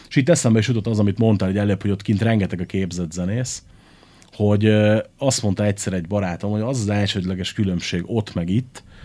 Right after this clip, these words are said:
hogy ott sokkal jobb minőségű hangszereken kezdenek el zenélni, és hogy ezért hallod azt, hogy mondjuk mit adott zenekarnak, akár az első lemeze is már sokkal,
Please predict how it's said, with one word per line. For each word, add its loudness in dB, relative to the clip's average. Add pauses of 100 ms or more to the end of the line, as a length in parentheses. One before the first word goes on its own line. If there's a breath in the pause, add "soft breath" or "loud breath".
(340 loud breath)
hogy 2
ott 4
sokkal 2
jobb 6
minőségű 0
hangszereken -2
kezdenek -4
el -4
zenélni, -2
és -10
hogy -4
ezért 0
hallod -2
azt, -6
hogy -6
mondjuk -2
mit -2
adott -2
zenekarnak, -2
akár -4
az -2
első 0
lemeze -2
is -8
már -6
sokkal, -8